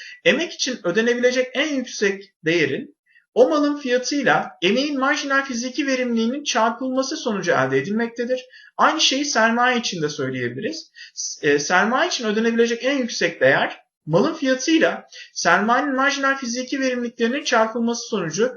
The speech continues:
karşımıza çıkmakta. Buna bağlı olarak eğer ki malın fiyatını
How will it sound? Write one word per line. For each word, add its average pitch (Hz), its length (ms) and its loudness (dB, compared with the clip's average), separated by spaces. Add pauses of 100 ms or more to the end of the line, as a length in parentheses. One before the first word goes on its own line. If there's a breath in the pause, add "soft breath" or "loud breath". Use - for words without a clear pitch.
(140)
karşımıza 180 520 0
çıkmakta. 139 540 -6 (520 loud breath)
Buna 226 260 4
bağlı 254 300 8
olarak 139 400 4
eğer 254 340 4
ki - 300 -4 (160 loud breath)
malın 240 300 0
fiyatını 233 680 0